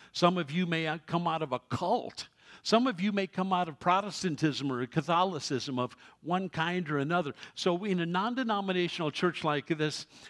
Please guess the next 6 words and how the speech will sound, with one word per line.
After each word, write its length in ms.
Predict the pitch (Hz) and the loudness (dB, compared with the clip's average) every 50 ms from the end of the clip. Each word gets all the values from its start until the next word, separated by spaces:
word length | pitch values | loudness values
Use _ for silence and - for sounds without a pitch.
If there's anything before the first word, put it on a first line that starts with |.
| - - | 0 6
there 240 | 160 175 180 175 170 | 6 8 8 6 2
is 240 | 160 160 147 - - - | 0 -2 -4 -8 -10 -4
every 500 | - 180 220 226 214 196 196 208 208 208 | 0 0 0 0 0 -2 -2 0 0 0
manner 480 | 190 185 185 185 185 185 190 190 190 190 | 0 0 0 0 0 0 0 0 0 0
of 240 | 175 - 170 156 170 | 0 0 -2 -2 -2
opinion 680 | 165 - - - 226 202 170 151 135 120 117 120 120 | -8 -4 0 0 2 2 0 0 0 -2 -2 -2 -6